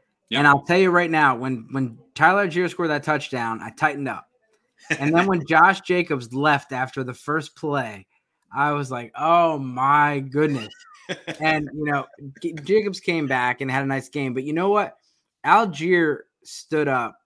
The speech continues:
Speaker 2: with the big
Speaker 1: Yep.
Speaker 2: dogs. And if you s-, if you start him over Saquon Barkley, you did well yesterday. You
Speaker 1: Yep.
Speaker 2: started him
Speaker 1: Yep.
Speaker 2: over, over, you know, a lot of running backs over the last,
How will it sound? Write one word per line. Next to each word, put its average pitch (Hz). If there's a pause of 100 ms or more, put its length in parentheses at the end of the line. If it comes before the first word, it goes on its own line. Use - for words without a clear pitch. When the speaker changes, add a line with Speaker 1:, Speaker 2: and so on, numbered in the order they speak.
(160)
Speaker 2:
with 135
the 131
big 139
Speaker 1:
Yep. 131
Speaker 2:
dogs. 104
And 156
if 139
you 165
s-, -
if 127
you 185
start 196
him 170
over 147
Saquon 147
Barkley, 123 (560)
you 131
did 147
well 135
yesterday. 101 (360)
You -
Speaker 1:
Yep. -
Speaker 2:
started 208
him 185
Speaker 1:
Yep. 175
Speaker 2:
over, 143
over, 135
you 135
know, 127
a 123
lot 127
of 131
running 147
backs - (400)
over 147
the 135
last, 135